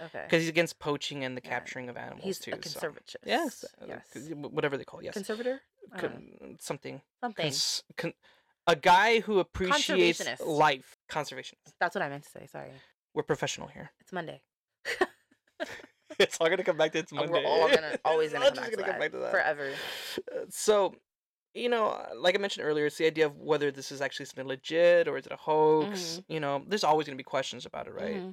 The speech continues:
Speaker 2: I believe in this stuff 'cause I feel like we don't know so much about everything else that's around us,
Speaker 1: That's
Speaker 2: right?
Speaker 1: true.
Speaker 2: Again, I think we may have mentioned it in earlier episodes about we don't know much of what's underwater.
Speaker 1: Oh, yeah.
Speaker 2: You
Speaker 1: That
Speaker 2: know?
Speaker 1: scares me a lot.
Speaker 2: Yeah, and at one point we ended up posting an article about things that we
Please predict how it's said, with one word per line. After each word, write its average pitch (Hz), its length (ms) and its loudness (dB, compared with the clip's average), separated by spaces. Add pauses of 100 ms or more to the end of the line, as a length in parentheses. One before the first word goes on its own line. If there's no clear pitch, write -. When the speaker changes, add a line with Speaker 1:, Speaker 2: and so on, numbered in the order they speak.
(100)
Speaker 2:
I 269 140 6
believe 160 260 -2
in 123 60 -16
this 117 120 -14
stuff - 300 -8
'cause 156 160 0
I 160 120 4
feel - 160 -2
like 185 100 -2
we 175 80 -6
don't 170 220 -4
know 147 240 0
so 143 240 -4
much 135 180 -6
about 131 200 -4 (160)
everything 143 680 -6
else 139 160 -4
that's - 140 -14
around 160 320 0
us, - 80 -12
Speaker 1:
That's - 220 -10
Speaker 2:
right? 143 80 -10
Speaker 1:
true. 302 200 -6 (300)
Speaker 2:
Again, 143 340 -2
I 143 80 -6
think 202 200 -8
we 240 60 -2
may 151 100 -2
have 143 80 -2
mentioned 139 320 -4
it - 60 -8
in 143 180 -8
earlier 143 300 0
episodes 135 540 -4
about 135 400 0 (540)
we 156 80 2
don't 143 180 2
know 139 140 0
much 139 380 -2 (200)
of 143 200 -6
what's 139 180 0
underwater. 143 600 0 (160)
Speaker 1:
Oh, 170 180 4
yeah. 139 240 -2
Speaker 2:
You 135 40 -14 (280)
Speaker 1:
That 185 120 -2
Speaker 2:
know? 135 80 -2
Speaker 1:
scares 139 260 0
me 135 140 -10
a - 100 -8
lot. 139 320 -4 (300)
Speaker 2:
Yeah, 151 80 -4
and 165 100 -2
at 160 100 2
one 185 180 4
point 175 200 -2
we 160 60 2
ended 160 120 -2
up - 100 -2
posting 151 320 -4
an 131 60 -4
article 151 300 0
about 143 340 0
things 139 200 -4
that - 140 -2
we 139 380 -8